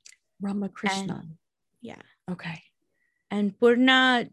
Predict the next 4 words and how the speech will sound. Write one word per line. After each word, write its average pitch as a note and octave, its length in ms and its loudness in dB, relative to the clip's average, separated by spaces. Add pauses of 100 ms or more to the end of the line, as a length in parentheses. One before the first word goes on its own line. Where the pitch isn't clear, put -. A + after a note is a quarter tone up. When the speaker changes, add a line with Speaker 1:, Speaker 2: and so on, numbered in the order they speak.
Speaker 2:
Jagannathan. F#3+ 1080 -2 (360)
Speaker 1:
Jagannathan. - 920 -20
Speaker 2:
Prob-, C#4 180 2
Jagannathan? G#3 1000 2